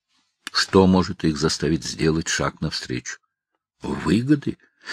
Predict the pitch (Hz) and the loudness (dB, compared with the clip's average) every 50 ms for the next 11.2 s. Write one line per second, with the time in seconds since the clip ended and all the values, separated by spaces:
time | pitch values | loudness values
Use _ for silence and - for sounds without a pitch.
0 | - - - - 98 87 - - 87 85 - 92 87 - - 92 90 87 82 82 | -10 -8 0 2 2 2 4 4 2 4 4 4 2 4 4 6 6 6 6 4
1 | 78 92 95 - - - 110 107 98 92 95 98 - - 92 87 - - - 90 | 4 4 2 2 2 2 4 6 6 6 6 4 6 4 2 2 2 2 2 2
2 | - - - 87 92 95 98 101 101 90 85 - 87 - - - 78 - 69 76 | 2 2 2 4 4 6 6 6 6 4 4 2 2 0 2 -2 -2 0 2 2
3 | 80 90 107 104 - - _ _ _ _ - - - 117 87 69 73 85 104 120 | 2 2 0 -2 -10 -14 _ _ _ _ -4 2 4 4 4 4 6 4 4 4
4 | 123 127 120 - - 87 82 76 78 - _ - 78 78 85 - - - 101 104 | 4 2 0 2 2 0 2 2 0 -4 _ -4 0 0 0 0 0 2 2 2
5 | 92 90 87 78 - - - - - - _ _ _ _ _ _ _ _ _ _ | 4 4 2 2 2 -2 -12 -14 -14 -14 _ _ _ _ _ _ _ _ _ _
6 | _ _ _ _ _ _ _ _ _ _ _ _ _ _ - - - 82 90 85 | _ _ _ _ _ _ _ _ _ _ _ _ _ _ -10 -4 0 2 2 2
7 | - - - 76 69 71 80 95 95 92 87 - - - 85 87 90 90 92 90 | 2 0 0 0 0 2 4 4 4 4 4 2 0 2 4 4 6 6 6 6
8 | 92 98 98 95 - 69 76 71 65 64 65 64 - _ _ _ _ _ _ _ | 6 6 6 4 4 2 0 0 0 -2 -4 -6 -8 _ _ _ _ _ _ _
9 | _ - - - - - - - - 95 104 107 98 - - - 95 80 76 90 | _ -16 -12 -10 -10 -10 -4 2 6 8 8 8 8 6 4 4 4 4 6 8
10 | 90 85 80 - - - 104 - - 98 - - - 101 - - - - - - | 8 8 8 6 4 2 2 2 2 -2 -2 0 -2 -2 -2 -2 -4 -4 -4 -8
11 | - - _ | -12 -14 _